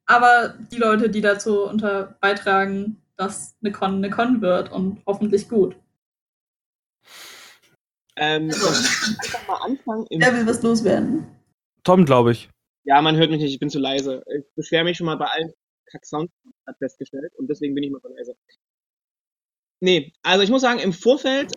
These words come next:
Speaker 2: hatte mich die Dedeco ja irgendwann schon letztes Jahr angeschrieben, ob ich denn dort, äh, Workshops leiten möchte, weil ich das die letzten zwei Dedecos bereits getan habe. Und da man mit mir arbeiten konnte, wie, was für erstaunlich, ich dachte eigentlich immer, dass ich voll das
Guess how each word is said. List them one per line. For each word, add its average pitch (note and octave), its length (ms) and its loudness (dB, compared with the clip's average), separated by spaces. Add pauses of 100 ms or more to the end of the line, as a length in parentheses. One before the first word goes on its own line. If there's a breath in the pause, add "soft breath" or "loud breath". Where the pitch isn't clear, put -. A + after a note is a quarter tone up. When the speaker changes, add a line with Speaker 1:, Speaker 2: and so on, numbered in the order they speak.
(120)
Speaker 2:
hatte G3+ 280 -4
mich G#3+ 260 0
die F#3+ 140 -2
Dedeco E3+ 400 2
ja F3+ 260 0
irgendwann F#3+ 440 2
schon E3+ 220 -2
letztes G#3 360 0
Jahr E3 160 0
angeschrieben, G3 640 -2
ob - 220 -8
ich - 240 -8
denn F3 320 -2
dort, D#3+ 400 0 (160)
äh, C3+ 360 -2
Workshops A3 360 -4
leiten G3+ 260 -4
möchte, G#3 420 -6
weil D3+ 220 -2
ich - 180 -8
das - 220 -10
die C#3+ 100 -6
letzten C#3 420 -6
zwei D3+ 260 -4
Dedecos D#3+ 580 -2
bereits C3+ 260 -8
getan F#3+ 400 -4
habe. A3 280 -4 (560 soft breath)
Und E3 460 2
da D3+ 220 2
man D3+ 200 0
mit D3 160 0
mir C#3+ 180 -2
arbeiten C3+ 340 -2
konnte, F3+ 520 -4 (240)
wie, C#3 680 -10
was - 220 -18
für - 60 -8
erstaunlich, D3+ 420 -12
ich - 60 -20
dachte - 200 -10
eigentlich C#3 180 -8
immer, C#3+ 120 -8
dass C3+ 100 -10
ich - 80 -20
voll C3+ 120 -8
das C3 120 -10